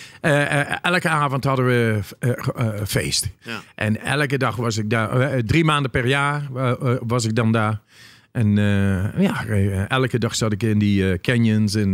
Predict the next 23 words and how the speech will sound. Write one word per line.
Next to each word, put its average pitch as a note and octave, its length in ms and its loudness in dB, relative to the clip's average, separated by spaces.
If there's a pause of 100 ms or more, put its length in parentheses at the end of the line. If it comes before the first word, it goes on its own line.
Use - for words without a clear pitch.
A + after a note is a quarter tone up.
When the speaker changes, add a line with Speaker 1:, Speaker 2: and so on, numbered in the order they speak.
(160)
Speaker 1:
de, F2+ 220 -2
in G#2 140 2
de F#2 100 2
bergen. C3 420 0 (520)
En C#3+ 120 -2
dan C3+ 140 4
zie D#3+ 200 6
je C3+ 60 2
dat C3 160 -2
mensen, C3 580 0
eh, B2 220 -2
inderdaad C3 760 0
niet C#3 280 0
alleen D3 540 2
tot D3+ 240 -2
veel D3 240 2
meer C#3 300 2
toe D#3+ 240 -2
in A2+ 120 2
staat F#3+ 420 2
zijn. A#2 380 0 (480)
Ze - 180 -2
worden C#3 360 2